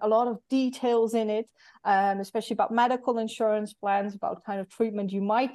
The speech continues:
use in the future. Um, and that they had difficulties also comparing those. Um, and we also found that,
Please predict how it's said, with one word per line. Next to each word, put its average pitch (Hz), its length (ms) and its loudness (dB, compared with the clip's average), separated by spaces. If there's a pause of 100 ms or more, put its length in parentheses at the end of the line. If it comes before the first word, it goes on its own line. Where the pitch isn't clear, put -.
use 233 400 2
in 233 120 -2
the 214 180 -2
future. 269 480 -2 (420)
Um, 214 560 2 (600)
and 214 120 0
that 214 100 4
they 202 100 -2
had 208 160 0
difficulties 233 480 -4
also 214 160 -6
comparing 208 680 -2 (120)
those. 285 580 -6 (520)
Um, 208 560 0
and 226 240 2
we 240 160 -2
also 247 300 0
found 233 640 0 (120)
that, 208 460 -4